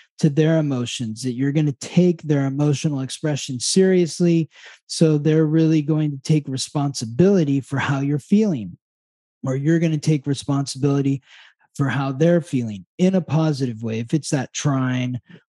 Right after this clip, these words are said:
or the sextile, if it's the square, then you may feel like, you know, overburdened and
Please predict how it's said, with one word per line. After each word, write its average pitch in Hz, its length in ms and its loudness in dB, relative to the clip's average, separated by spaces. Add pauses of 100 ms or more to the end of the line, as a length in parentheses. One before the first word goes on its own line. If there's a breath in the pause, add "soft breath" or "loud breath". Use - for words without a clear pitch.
(100)
or 127 320 0
the 117 160 -4
sextile, 110 720 -4
if - 120 -14
it's 120 200 -8
the 151 60 -8
square, 170 760 2 (320 soft breath)
then 131 160 -2
you 143 100 0
may 139 240 -2
feel 123 360 -2
like, 117 300 -4 (420)
you 131 140 -8
know, 110 180 -8
overburdened 123 760 -2
and 110 120 -8